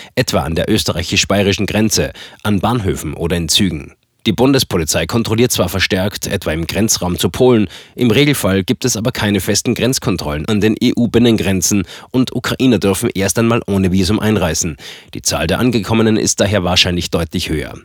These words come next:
Nicht erfasst wird außerdem, wie viele womöglich von Deutschland aus weiterreisen zu Freunden oder Verwandten in anderen Staaten. Nach U-N-Angaben haben bereits mehr als drei Millionen Menschen aus der Ukraine im Ausland Zuflucht gesucht.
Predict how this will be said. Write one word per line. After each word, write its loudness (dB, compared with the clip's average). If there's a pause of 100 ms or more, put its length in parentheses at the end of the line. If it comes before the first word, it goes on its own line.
(140)
Nicht 2
erfasst -2
wird 2
außerdem, 2 (260)
wie 2
viele 2
womöglich 2
von -4
Deutschland -2
aus -4
weiterreisen -2
zu -2
Freunden -4
oder -4
Verwandten -2 (240)
in 0
anderen -2
Staaten. -6 (160)
Nach 0
U-N-Angaben 0
haben 2
bereits 0
mehr 2
als -2
drei 0
Millionen 4
Menschen 0
aus -2
der 0
Ukraine 0
im 0
Ausland -2
Zuflucht -2
gesucht. -4